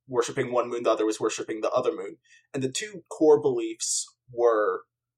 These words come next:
essentially freedom versus order. Um, and the Jedi Order developed from the Order side and the Sith from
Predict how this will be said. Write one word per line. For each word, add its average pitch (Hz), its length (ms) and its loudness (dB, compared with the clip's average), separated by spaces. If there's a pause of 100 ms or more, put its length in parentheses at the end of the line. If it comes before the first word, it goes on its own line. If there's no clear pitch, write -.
(280)
essentially 185 480 0
freedom 139 560 0
versus 120 420 -2
order. 104 240 -4 (600)
Um, 90 180 -2 (560)
and 127 220 -2
the 120 220 2 (120)
Jedi 127 480 4
Order 117 520 0 (100)
developed 117 340 0
from 120 140 -10
the 110 300 -2 (720)
Order 131 300 4
side 131 380 4
and 117 160 -8 (300)
the 135 140 0
Sith - 320 2
from 110 380 -4